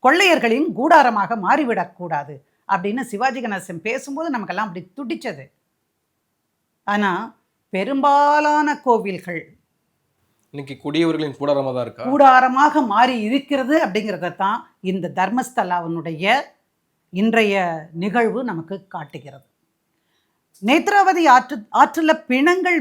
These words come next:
Speaker 1: மிதக்கிற பொழுது இந்த துப்புரவு தொழிலாளி மௌனமாக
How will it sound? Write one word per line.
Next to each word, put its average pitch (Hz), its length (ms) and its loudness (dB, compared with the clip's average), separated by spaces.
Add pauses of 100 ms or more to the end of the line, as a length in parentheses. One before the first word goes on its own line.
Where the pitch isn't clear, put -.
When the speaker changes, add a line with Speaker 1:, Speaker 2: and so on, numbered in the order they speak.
Speaker 1:
மிதக்கிற 277 400 -2 (100)
பொழுது 233 380 -2 (640)
இந்த 254 260 -2
துப்புரவு 359 420 -2 (120)
தொழிலாளி 254 360 2 (100)
மௌனமாக 233 400 -2